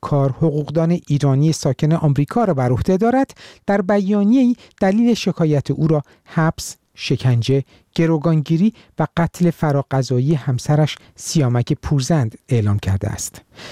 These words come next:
سیامک پورزند روزنامه‌نگار سرشناسی بود که هشت سال پیش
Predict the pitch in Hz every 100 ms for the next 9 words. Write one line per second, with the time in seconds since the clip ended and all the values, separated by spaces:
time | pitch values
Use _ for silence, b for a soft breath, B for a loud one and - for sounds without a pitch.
0 | B - 196 165 147 - 135 - 120 139
1 | 160 165 156 165 156 165 160 156 180 185
2 | 185 - 156 - 165 220 - 226 247 -
3 | 233 185 220 - - - 143 107 - 127
4 | 127